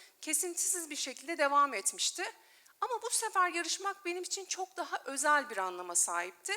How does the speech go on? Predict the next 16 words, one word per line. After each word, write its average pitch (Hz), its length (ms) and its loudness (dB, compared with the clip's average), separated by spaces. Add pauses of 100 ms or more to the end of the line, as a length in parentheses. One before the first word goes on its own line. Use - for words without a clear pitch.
(480)
Çünkü 453 520 -2 (440)
uçurtma 370 500 -4
sörfünü 269 640 0 (680)
sıfırdan 269 760 0 (1080)
bir 302 260 2
bebek 330 420 -4
gibi 302 340 -2 (300)
emekleyerek 240 880 -2
öğrenmiştim. 170 720 -2 (500)
Ve 302 120 0
suya 403 320 -2
her 381 300 -4
çıktığımda 262 640 -2
uçurtmama 294 640 -2 (600)
şunları 359 460 0
söyledim. 208 560 2